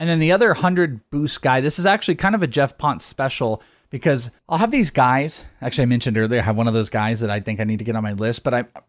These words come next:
I'm like, I don't know if I wanna push. I don't wanna, if I wanna push into anything. And then you just get some info, and Ponce really pushed this guy up. Jairo Iriarty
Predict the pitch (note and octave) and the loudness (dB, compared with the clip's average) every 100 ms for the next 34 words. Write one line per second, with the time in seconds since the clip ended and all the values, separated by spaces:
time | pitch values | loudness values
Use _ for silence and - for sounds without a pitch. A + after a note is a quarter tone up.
0 | _ - F3 D#3+ D#3+ G#3 A3+ A3 G3+ G#3 | _ -14 -8 -8 -4 0 4 4 4 2
1 | F3 E3+ B2+ - - E3 A3+ - - - | 4 2 0 -4 0 0 0 -6 -10 -8
2 | C3+ E3+ E3+ E3 C3+ C#3 B2+ - D3 - | -2 0 2 2 0 0 -2 -2 -4 -2
3 | B2 - A#2+ D3+ C#3+ F3+ F#3+ - _ _ | -4 -2 -2 -2 -2 -4 -4 -8 _ _
4 | - C3+ C#3+ D3+ C#3+ B2+ A#2+ A#2+ C3+ B2+ | -8 -2 0 2 0 -2 -2 -4 -2 -2
5 | - B2 A#2+ A#2 D3+ D#3+ D3 - C3 B2+ | 0 0 0 2 2 2 0 -6 -4 -2
6 | A#2+ A#2+ A#2 - D#3+ E3 C3 - B2 B2+ | -2 -2 -4 -4 -2 0 -4 -2 0 0
7 | A#2+ B2 - A2 - A2 G#2+ G#2+ - D3 | -2 -4 -4 -6 -4 -4 -2 -4 0 2
8 | D#3 C#3+ - D3+ D#3+ C#3+ C#3+ A#2 - | 4 2 2 2 4 4 2 -2 -8